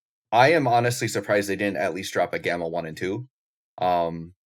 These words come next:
because, you know, Legends did already. I don't know why Dokkan couldn't at least drop that, but, um,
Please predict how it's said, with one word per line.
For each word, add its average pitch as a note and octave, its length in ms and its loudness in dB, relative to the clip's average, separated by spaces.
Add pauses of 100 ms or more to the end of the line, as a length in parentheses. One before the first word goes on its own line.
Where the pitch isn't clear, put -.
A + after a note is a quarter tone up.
(140)
because, F2 520 -6
you G#2 140 -4
know, F#2 100 -2
Legends B2 400 2
did B2 140 2
already. A#2+ 340 4
I F#2 80 2
don't F2+ 180 -4
know E2+ 80 -6
why F2 180 0
Dokkan F2 360 -4
couldn't D2+ 220 -8
at D#2 160 -6
least E2+ 180 -10
drop E2 240 -4
that, F#2+ 280 -4
but, D#2+ 180 -8
um, D#2 280 -8